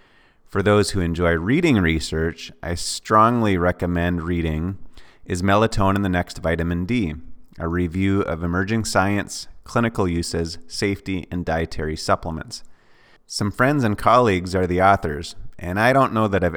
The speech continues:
ever come across such a comprehensive publication about this hormone. As for this article, I'll get deep enough for you to appreciate melatonin's role in your health and provide enough answers that you should be able to share its value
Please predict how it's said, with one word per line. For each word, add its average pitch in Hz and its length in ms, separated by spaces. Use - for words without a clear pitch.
ever 104 240
come 104 220
across 95 500
such - 180
a 87 60
comprehensive 92 800
publication 82 880
about 78 320
this 76 140
hormone. 85 480
As 98 280
for 85 180
this 110 380
article, 80 580
I'll 95 160
get 101 260
deep 104 280
enough 98 360
for 101 120
you 95 120
to 87 140
appreciate 101 680
melatonin's 92 640
role 92 300
in 90 80
your 80 100
health 98 400
and 101 160
provide 98 480
enough 104 500
answers 92 640
that 85 160
you 87 80
should 147 260
be 107 140
able 90 160
to 85 80
share 95 300
its - 400
value 95 520